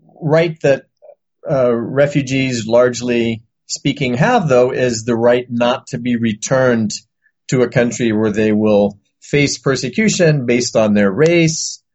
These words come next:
or their religion, their nationality, their membership in a particular social group.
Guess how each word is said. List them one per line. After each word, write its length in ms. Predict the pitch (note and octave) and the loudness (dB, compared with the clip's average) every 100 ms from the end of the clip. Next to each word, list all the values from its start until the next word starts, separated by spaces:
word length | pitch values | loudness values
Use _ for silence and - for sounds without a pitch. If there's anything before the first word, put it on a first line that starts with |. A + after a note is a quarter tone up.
| _ - | _ -8
or 120 | A#2 | -4
their 140 | A2 G2+ | -2 0
religion, 800 | G#2 C#3 D#3+ C#3 D3 C#3+ C#3 C3 _ _ _ _ | 0 2 2 2 0 0 -4 -10 _ _ _ _
their 160 | - A#2+ | -2 0
nationality, 1080 | A2+ A2+ - G#2+ C3+ D3+ D3 C#3+ C#3 C3+ B2+ _ _ _ _ _ _ | 0 -2 -2 0 2 2 2 0 -2 -2 -8 _ _ _ _ _ _
their 680 | - A2 A2 A2 G#2+ G#2 G2+ - _ _ - | -14 -4 0 2 4 2 -2 -10 _ _ -10
membership 720 | B2+ C#3 D3 D3 - C3+ C3 | -2 2 4 2 0 -2 -2
in 120 | C3 A#2 | -4 -4
a 60 | |
particular 460 | A#2 B2 D#3+ C#3 B2 | -4 -4 -4 -2 -4
social 400 | - C3 - A#2 | -2 -4 -2 -4
group. 420 | A2 F3 F3+ F3 | 0 2 2 -2